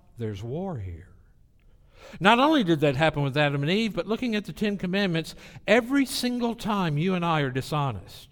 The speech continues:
every time you and I are impure, every time you and I are selfish, every time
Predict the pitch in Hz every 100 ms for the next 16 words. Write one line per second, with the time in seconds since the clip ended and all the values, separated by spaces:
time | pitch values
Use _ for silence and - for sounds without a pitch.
0 | - - - - - - 240 285 269 240
1 | 214 214 226 208 196 175 151 151 151 -
2 | 175 147 104 - - - - - 220 285
3 | 262 233 214 226 208 202 185 147 131 -
4 | 190 165 123 113 - 233 277 - 240 185
5 | 143